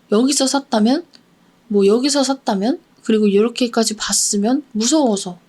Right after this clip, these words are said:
수익을 절대 못 보고 손절을 하실 수가 있었겠죠. 여기까지 가는 종목임에도 불구하고. 어, 그렇기 때문에, 어, 잘 모르시는 분들은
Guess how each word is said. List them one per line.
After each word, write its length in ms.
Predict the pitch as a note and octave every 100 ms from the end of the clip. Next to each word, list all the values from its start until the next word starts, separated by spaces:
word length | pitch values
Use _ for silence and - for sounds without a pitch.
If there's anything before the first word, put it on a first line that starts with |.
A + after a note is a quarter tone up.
| -
수익을 420 | - F#4 F4 C4
절대 280 | A3 G#3 G3
못 280 | G3 A3+
보고 380 | - B3+ A#3+ D4
손절을 460 | D#4 D#4+ D#4+ D#4+ C4+
하실 260 | C4+ E4
수가 280 | E4+ - A3
있었겠죠. 640 | F3 - A#3 G#3 G3+ F#3+ G3
여기까지 540 | G#3 - - G#3 G3+
가는 340 | - G#3 A3+ G#3
종목임에도 640 | G#3+ A3+ C4+ A#3 G3 E3+ -
불구하고. 680 | G#3+ G#3+ G3+ A3 A#3 - C4+ - - - - - _
어, 160 | G3 F#3+
그렇기 400 | C4 C#4 C4 B3+
때문에, 580 | D4+ C#4 B3+ C#4 G#3 - - - -
어, 80 | G3
잘 180 | - G3+
모르시는 520 | A3 C#4+ D#4 D4 C4+
분들은 520 | G#3 F#3+ F#3 A#3+ G#3